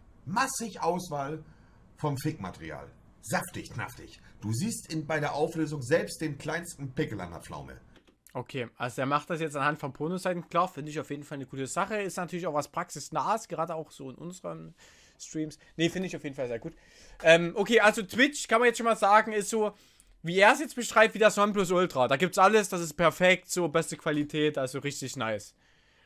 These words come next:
Speaker 2: Okay, der wird jetzt bestimmt einen Vergleich machen mit, ja, ich glaub noch Mixer bestimmt und,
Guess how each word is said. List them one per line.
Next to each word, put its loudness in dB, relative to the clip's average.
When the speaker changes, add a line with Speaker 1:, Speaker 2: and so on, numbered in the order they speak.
Speaker 2:
Okay, 8
der 10
wird 12
jetzt 0
bestimmt -2
einen 2
Vergleich 6
machen 4
mit, 2
ja, 0
ich -4
glaub -2
noch -2
Mixer 2
bestimmt -2
und, -8